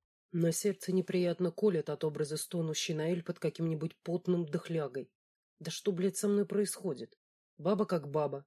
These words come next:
а из головы уже сутки не вылазит. Её образ чётко вырезался на моей сетчатке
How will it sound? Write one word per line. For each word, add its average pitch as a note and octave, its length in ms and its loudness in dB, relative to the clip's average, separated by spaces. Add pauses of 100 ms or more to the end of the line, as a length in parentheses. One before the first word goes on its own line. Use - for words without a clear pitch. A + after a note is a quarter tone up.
а D#3 120 0
из D3 120 -2
головы E3 320 2
уже F3 160 -2
сутки E3 360 -6
не C#3+ 120 0
вылазит. C#3 500 -2 (420)
Её F3+ 280 4
образ G3 400 2
чётко A3 400 2
вырезался F3+ 560 0
на F3 80 4
моей E3+ 240 2
сетчатке - 760 -6